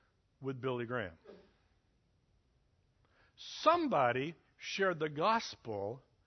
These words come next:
with every preacher that ever existed.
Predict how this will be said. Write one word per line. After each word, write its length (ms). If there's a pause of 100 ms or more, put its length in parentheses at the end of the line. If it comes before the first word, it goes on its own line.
(280)
with 180 (140)
every 500 (180)
preacher 680 (260)
that 320
ever 440 (300)
existed. 840